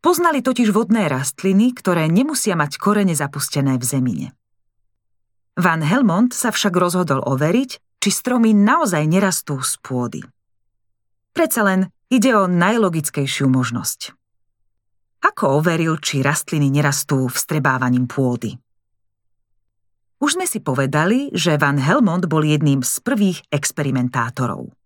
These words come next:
Okrem prvenstva mu však uznanie patrí aj za niečo iné. Spravil totiž jeden z najkrajších experimentov vedy vôbec. Čo robí experiment pekným?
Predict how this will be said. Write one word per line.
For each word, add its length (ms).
Okrem 320
prvenstva 640
mu 80
však 400
uznanie 480
patrí 480
aj 160
za 80
niečo 320
iné. 480
Spravil 480
totiž 400
jeden 240
z 80
najkrajších 960
experimentov 800
vedy 320
vôbec. 640
Čo 160
robí 320
experiment 800
pekným? 720